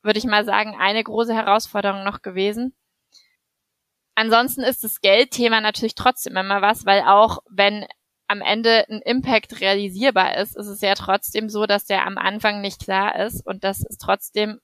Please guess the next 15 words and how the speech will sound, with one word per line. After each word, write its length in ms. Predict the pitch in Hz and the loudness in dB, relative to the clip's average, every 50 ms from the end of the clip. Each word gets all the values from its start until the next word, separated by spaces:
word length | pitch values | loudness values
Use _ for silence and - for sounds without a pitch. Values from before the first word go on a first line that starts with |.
| _ _ _ _ _ _ - | _ _ _ _ _ _ -6
natürlich 640 | 202 202 196 - - 214 214 214 214 220 214 - - _ _ _ _ _ | -4 -4 -2 -2 0 0 2 2 2 0 -2 -8 -16 _ _ _ _ _
erstmal 420 | - - 202 202 - 208 202 190 190 | 0 0 0 0 -2 -4 -6 -4 -4
einem 140 | 190 185 180 | -4 -8 -6
Investment 480 | 185 175 190 196 - - 190 190 - | -2 -2 -2 -2 -2 -6 -14 -12 -12
bedarf. 480 | - - - - - - - - - - - _ _ _ _ _ _ _ _ _ _ _ _ _ _ _ _ _ _ _ _ - | -12 -8 -4 -4 -4 -4 -4 -8 -14 -20 -20 _ _ _ _ _ _ _ _ _ _ _ _ _ _ _ _ _ _ _ _ 0
Und 580 | 190 185 180 185 185 190 - - - - - - - - | 0 0 0 0 -4 -10 -10 -10 -10 -10 -10 -14 -10 -4
das 160 | - - 214 | -4 -4 -4
ist 120 | 208 202 | -4 -6
nicht 160 | 220 220 - - | -8 -8 -8 -6
immer 240 | - 220 208 202 | -2 0 0 2
ganz 240 | 190 196 202 208 - | 2 0 -2 -2 -6
so 80 | - 190 | -12 -14
klar. 420 | - - - 185 185 180 170 - - - - - - _ _ _ _ _ _ _ | -10 -2 2 2 4 2 2 0 -6 -10 -14 -16 -20 _ _ _ _ _ _ _
Und 220 | - 190 190 185 | -12 -12 -10 -8
deswegen 760 | 202 190 - - - 196 196 196 190 185 185 185 185 185 180 | -8 -4 -4 -4 -4 -2 -2 -2 -2 -4 -6 -8 -6 -8 -8